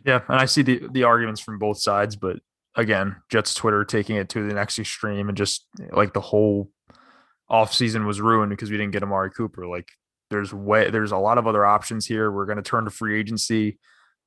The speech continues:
tomorrow, and we're gonna turn to the draft. And it's not like wide receiver is gonna go untouched here. Like, something is going to happen. And just, I don't know who it's gonna be. Uh, something will happen, though. It,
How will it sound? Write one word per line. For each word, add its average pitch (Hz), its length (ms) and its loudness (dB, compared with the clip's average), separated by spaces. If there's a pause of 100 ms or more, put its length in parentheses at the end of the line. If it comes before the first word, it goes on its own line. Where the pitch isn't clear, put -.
tomorrow, 113 600 4
and 107 220 -4
we're 110 80 -4
gonna 110 180 -4
turn 117 200 -4
to 113 60 -2
the 110 60 -2
draft. 107 420 -4
And 98 300 -10 (460)
it's 113 180 -6
not 120 120 6
like 117 160 4
wide 113 200 4
receiver 110 320 -2
is 104 80 -2
gonna 104 200 -4
go 98 360 -2 (1080)
untouched 117 640 2
here. 95 340 -6
Like, 98 160 -6
something 131 420 4
is 113 140 -2
going 110 220 0
to 95 60 -6
happen. 98 380 -4
And 98 240 -6
just, - 220 -8
I 107 60 2
don't 107 120 -2
know 101 80 2
who 104 140 -2
it's 85 100 -6
gonna 98 160 -4
be. 101 260 -4 (280)
Uh, 117 100 -4 (140)
something 107 380 0
will 98 180 2
happen, 98 340 -2
though. - 320 -8
It, - 120 -8